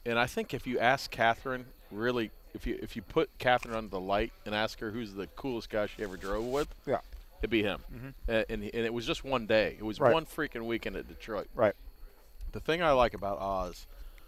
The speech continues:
Speaker 1: is, uh, he is a great teammate. He's not gonna undercut you.
Speaker 2: Right.
Speaker 1: I guarantee you he will not do something to f- your, your weekend up. A-, as a competing driver trying
Speaker 2: Right,
Speaker 1: to keep
Speaker 2: right.
Speaker 1: jobs, he's beyond that. He's way beyond
Speaker 2: Yeah, yeah.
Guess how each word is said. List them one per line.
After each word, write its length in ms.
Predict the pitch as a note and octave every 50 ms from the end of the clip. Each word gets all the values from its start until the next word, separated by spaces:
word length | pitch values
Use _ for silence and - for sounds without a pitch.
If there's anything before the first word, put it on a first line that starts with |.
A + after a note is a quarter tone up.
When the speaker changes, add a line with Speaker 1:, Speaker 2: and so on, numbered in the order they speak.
| - - - - - - - - - - - - - - - - - - - - - -
Speaker 1:
is, 320 | A#2+ G#2+ G#2 G2+ F#2+ -
uh, 300 | A2 G2+ F#2+ F#2+ F#2 F#2 - - - - - -
he 160 | C3 B2+ B2+
is 200 | A#2 A2 G#2+ -
a 160 | G2+ F#2+ F#2 - -
great 380 | - G#2 G#2 G#2+ G#2 G#2 - - -
teammate. 480 | - G#2+ F#2+ F#2+ F#2 F2+ E2+ - -
He's 260 | - - A#2+ A2+ G#2 G2
not 260 | A2 A2+ A#2+ - -
gonna 220 | A2 A2 G#2 G2+ -
undercut 480 | G#2+ A#2 A#2 - - C3 B2 A#2 -
you. 160 | B2 A#2+ B2 - - -
Speaker 2:
Right. 200 | A2+ G2+ F#2+ - - - -
Speaker 1:
I 100 | F#2 G#2
guarantee 440 | G#2+ A#2+ C3 C#3+ D3 B2+ - C#3 B2+
you 60 | G#2+
he 100 | G2 G#2+
will 160 | G#2 G2+ G#2 G2+
not 280 | G2+ G#2 G#2+ G2+ G#2
do 100 | A2+ A2
something 440 | G#2 - - B2+ A2 - - G#2 F#2
to 60 | F#2 - B5 B5 B5+ B5 -
f- 60 | -
your, 140 | G2+ - - - - - - G2 G2
your 120 | G2+ G2+ G2
weekend 480 | F#2+ G2+ G#2 G2 - G#2+ F#2 E2+ F2
up. 180 | E2+ E2 D#2 - - - - -
A-, 180 | G2+ A2 - -
as 140 | A#2+ A2 G#2+
a 100 | G#2 G2
competing 600 | - - A#2 G#2+ - - D#3+ D#3+ D3+ C#3+ C3+ A#2+
driver 400 | A2+ A2 A2+ A2 A2 G#2 G2 G2
trying 200 | - B2 G2+ G2+
Speaker 2:
Right, 140 | E2+ - -
Speaker 1:
to 60 | -
keep 100 | A#2+ G#2+
Speaker 2:
right. 100 | G2 G#2
Speaker 1:
jobs, 300 | G2+ G2 E2+ E2+ E2+ -
he's 120 | - D3+ -
beyond 460 | - C#3 C3 C3 C3 B2 A2+ G#2 F2
that. 120 | E2+ -
He's 160 | - C3 A#2 A2+
way 480 | A#2 A2+ A#2 C3 C3+ C3 B2+ A#2+ A2+ G#2
beyond 420 | F#2 G2 G2 G2 F#2+ F#2 F2+ -
Speaker 2:
Yeah, 60 | A#2+
yeah. 40 | G#2+